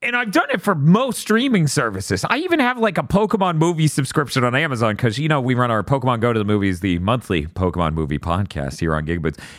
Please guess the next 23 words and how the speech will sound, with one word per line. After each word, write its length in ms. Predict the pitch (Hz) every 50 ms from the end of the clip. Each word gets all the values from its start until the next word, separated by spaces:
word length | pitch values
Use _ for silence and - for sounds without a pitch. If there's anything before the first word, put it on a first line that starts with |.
| - _ _
And, 300 | - 214 214 208 202 190
like, 300 | 208 208 196 170 - - - - - - - _ _ _ _ _ _ _ _ _ _ _ _ - -
no 200 | - 214 226 226
problem. 500 | 220 160 185 196 180 170 - - 82 - - _ _ _ _ _ _ _ _ _ _ _ _ _
But 140 | - 208 175
Hulu 400 | 180 180 226 269 294 294 285 226
asks 220 | 214 214 202 190 -
for 120 | - 208 170
money, 280 | 165 170 170 165 170 -
and 100 | 196 208
it's 140 | 208 196 - -
eighteen 500 | - 226 262 294 285 - - 233 240 233
dollars 480 | 208 175 208 190 190 190 190 175 - -
to 220 | - - 180 185
not 500 | 170 156 156 147 143 147 151 165 165 -
see 420 | - - - - 175 160 156 147 -
ads. 640 | 127 127 123 113 98 82 73 60 - - - - - _ _ _ _ _ _ _ _
And 120 | - 147 139
I'm 120 | 151 151
like, 220 | 151 139 123 - - _ _
"Hell 640 | _ - - - - 214 233 240 233 226 214 196 185
no." 400 | 180 180 180 170 139 101 71 57 _ _ _ _ _ _ _ _ _ _ _ _ _ _ _ _
One, 560 | - 139 170 233 226 180 151 135 123 117 113